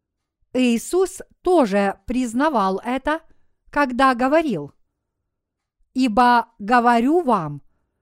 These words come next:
если праведность ваша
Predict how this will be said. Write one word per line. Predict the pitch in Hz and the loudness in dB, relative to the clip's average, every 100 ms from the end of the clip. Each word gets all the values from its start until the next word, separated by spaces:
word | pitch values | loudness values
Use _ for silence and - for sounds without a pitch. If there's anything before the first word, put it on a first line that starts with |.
| _ _ | _ _
если | 214 269 254 - 247 | -4 -2 -2 -4 -4
праведность | - 247 277 330 220 185 196 220 - | -4 -4 -2 0 -2 -2 -4 -4 -6
ваша | 262 240 180 - 196 | -2 -2 -2 -6 -8